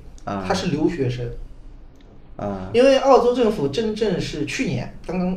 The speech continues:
Speaker 2: 把小留学生开开，以前是不接收的。澳洲的学校资源还是比较丰富的，因为他当地人少嘛，但是他是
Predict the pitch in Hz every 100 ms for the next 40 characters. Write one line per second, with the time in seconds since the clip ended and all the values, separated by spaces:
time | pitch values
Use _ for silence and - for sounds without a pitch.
0 | - 85 71 - - - 120 113 127 147
1 | 127 139 135 - - - - 131 123 -
2 | - - - 131 127 131 180 202 175 160
3 | 170 175 196 - - - - - 165 160
4 | 170 160 139 127 123 - 131 202 - 143
5 | 127 117 107 - 120 - - 139 147 -
6 | - - - - - 113 175 180 214 220
7 | 165 127 - - - - 131 139 139 -
8 | 123 - - - - - - - - -
9 | 180 175 - - 208 - 170 143 123 120